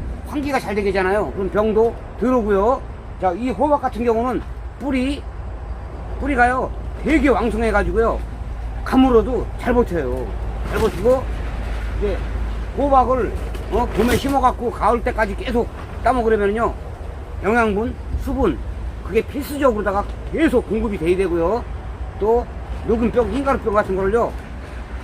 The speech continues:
주기적으로 계속 방제를 하면은 이렇게 아주 건강하게 지금 호박을요, 어마어마하게 따먹을 수 있습니다. 자, 지금 여기 딱 보시면은 이파리가 전체적으로 퍼렇잖아요.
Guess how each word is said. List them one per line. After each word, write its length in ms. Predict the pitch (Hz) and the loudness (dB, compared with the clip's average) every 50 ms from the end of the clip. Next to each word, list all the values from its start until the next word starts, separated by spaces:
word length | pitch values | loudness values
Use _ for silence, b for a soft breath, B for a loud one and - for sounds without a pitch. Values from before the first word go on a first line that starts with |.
| - - - - - - - - - - - - - - - - - - | -10 -10 -10 -10 -10 -12 -10 -12 -10 -10 -10 -10 -10 -10 -10 -10 -10 -8
주기적으로 600 | 185 180 240 220 240 214 202 202 220 254 277 - - - - - - | -4 -2 2 4 4 4 4 4 4 4 2 2 -2 -10 -12 -12 -8
계속 320 | - - 233 208 240 208 | 0 0 2 2 2 2
방제를 380 | - 165 214 226 202 214 196 180 | 2 2 2 4 4 2 2 2
하면은 420 | 220 226 214 196 226 240 180 127 - - - - - - - - - - - - - - - - - - - - - | 2 2 2 2 2 2 0 -2 -4 -10 -12 -12 -12 -12 -12 -12 -14 -12 -12 -14 -14 -16 -16 -16 -16 -16 -14 -8 -4
이렇게 400 | 214 226 196 - 202 233 247 226 - - | -4 -4 -2 -2 -2 -4 -4 -4 -8 -6
아주 320 | - 175 190 175 220 247 269 - - - | -2 -2 0 0 0 -4 -4 -6 -8 -8
건강하게 640 | - 240 262 262 262 247 226 208 180 185 202 180 - - - - - - - - - - - - - - - - | -6 -6 -6 -4 -4 -2 -2 -2 -2 -2 -4 -6 -6 -10 -14 -14 -14 -14 -14 -14 -14 -14 -14 -14 -14 -12 -12 -10
지금 260 | - 180 214 190 - - - - - - - | -8 -6 -6 -6 -8 -10 -12 -14 -14 -8 0
호박을요, 400 | 196 262 254 254 226 220 220 233 - - | 2 4 6 6 6 4 2 0 0 0
어마어마하게 720 | 170 226 262 285 262 262 254 233 220 214 240 247 220 202 | 0 4 6 6 6 6 6 4 2 0 -2 -4 -6 -8
따먹을 260 | - 233 262 254 233 220 | -4 -4 -2 -2 -2 -4
수 100 | - 220 | -4 -8
있습니다. 400 | 185 - 190 196 160 160 139 113 - - - - - - - - - | -10 -6 -6 -4 -2 -2 -4 -4 -8 -14 -20 -18 -18 -18 -18 -16 -12
자, 200 | 202 208 190 - | -8 -8 -8 -8
지금 420 | - 220 240 240 254 254 208 147 - - - - - - - - - - - - - | -10 -10 -8 -8 -8 -8 -8 -10 -12 -14 -18 -18 -18 -18 -18 -18 -18 -18 -18 -12 -8
여기 160 | 202 220 - - | -6 -6 -4 -2
딱 160 | 254 254 - | -4 -4 -4
보시면은 360 | 220 233 196 226 220 233 220 | -4 -6 -6 -4 -4 -4 -4
이파리가 800 | 175 185 247 - - 226 277 269 247 214 208 202 208 233 277 277 - - - - - - - - - - - | -4 -6 -8 -8 -6 -4 -4 -4 -4 -2 0 2 2 2 2 0 -4 -12 -18 -18 -18 -18 -18 -18 -18 -16 -8
전체적으로 520 | - - 220 247 254 226 233 226 233 233 226 | -6 -6 -4 -4 0 0 2 2 2 0 -2
퍼렇잖아요. 840 | - - - - - 302 294 - 220 226 202 190 185 214 190 143 113 | -4 -8 -8 -2 2 2 2 2 2 2 2 4 4 4 2 0 -2